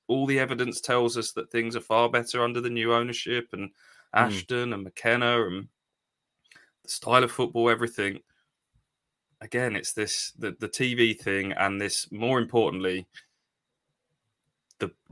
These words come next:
Speaker 1: the record against the better sides in this division is, is a, is a, it's a nagging doubt in, in the mind. Um,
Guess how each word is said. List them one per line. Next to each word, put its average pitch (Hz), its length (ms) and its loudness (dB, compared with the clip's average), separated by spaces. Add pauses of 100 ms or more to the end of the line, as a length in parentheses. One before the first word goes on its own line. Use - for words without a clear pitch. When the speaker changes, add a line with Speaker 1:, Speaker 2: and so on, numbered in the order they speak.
(120)
Speaker 1:
the 104 100 0
record 98 400 0
against 92 380 -4
the - 60 -6
better 90 320 -4
sides - 600 -4
in 92 120 -6
this 87 140 -10
division 92 540 -6
is, 92 340 -6 (800)
is - 640 -6
a, 120 100 0
is 113 220 -2
a, 117 180 -6
it's - 260 -4
a 120 40 -2
nagging 131 440 2
doubt 139 400 4
in, 107 240 -2
in 113 140 0
the 117 80 2
mind. 110 400 0 (100)
Um, 104 360 0